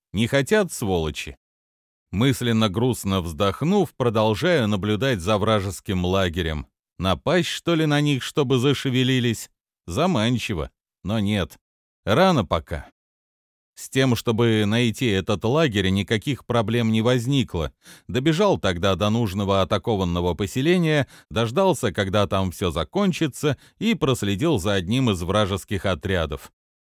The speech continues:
Несмотря на огромное желание и позывы совести, в происходящее я не вмешался и никак не помог населению, не рискнув раскрывать себя раньше времени.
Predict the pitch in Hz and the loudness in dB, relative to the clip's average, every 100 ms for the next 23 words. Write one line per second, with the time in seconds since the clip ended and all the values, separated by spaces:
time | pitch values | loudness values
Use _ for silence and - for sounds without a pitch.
0 | _ _ - 101 107 107 113 113 101 92 | _ _ -4 -2 0 0 0 0 0 0
1 | 95 98 110 92 87 90 85 113 117 95 | -2 0 0 2 2 0 0 -2 0 0
2 | 92 90 - 117 92 104 90 92 80 - | 0 -2 -2 -6 0 -2 0 -2 -4 -2
3 | 175 175 135 - 147 135 - _ - 117 | 0 0 -2 -2 -2 -2 -6 _ -6 -2
4 | 113 110 139 156 196 - - 120 101 139 | 0 0 -2 2 0 0 -2 -2 -2 -2
5 | 143 98 87 90 - 107 92 78 80 - | -2 -2 0 -2 0 0 0 -2 -6 -8
6 | - _ 156 196 131 151 143 - 107 98 | -14 _ 0 2 2 0 -2 0 0 2
7 | 101 110 107 104 101 - 101 98 90 87 | 2 2 0 -2 -2 -2 -2 0 0 0
8 | 85 - _ 95 107 107 - 131 170 - | -2 -4 _ -2 0 0 -2 -2 0 0
9 | 113 - 98 98 127 - 113 101 101 101 | -2 -2 -2 0 0 -2 -2 0 2 0
10 | 101 123 117 107 85 71 | -2 -2 0 0 -2 -4